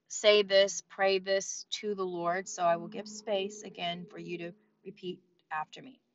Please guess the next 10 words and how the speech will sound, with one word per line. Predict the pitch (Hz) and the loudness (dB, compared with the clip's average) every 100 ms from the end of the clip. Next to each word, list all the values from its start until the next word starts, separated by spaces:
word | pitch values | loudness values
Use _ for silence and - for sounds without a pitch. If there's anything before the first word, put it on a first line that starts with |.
| _ _ _ _ _ - _ | _ _ _ _ _ -20 _
"O | 240 262 285 | 12 12 12
Lord | 277 277 285 277 | 12 12 12 12
our | 262 262 | 12 12
God, | 247 247 226 185 156 - - _ _ _ _ _ _ _ _ _ _ _ _ _ _ _ - | 10 10 12 10 2 -10 -20 _ _ _ _ _ _ _ _ _ _ _ _ _ _ _ -6
no | 214 294 370 | 8 10 10
one | 240 165 156 160 - | 8 0 -2 -12 -16
can | 180 | -14
compare | 175 185 208 185 180 180 | -12 -14 -2 2 2 2
with | 175 175 | -8 -16
you. | 165 | -18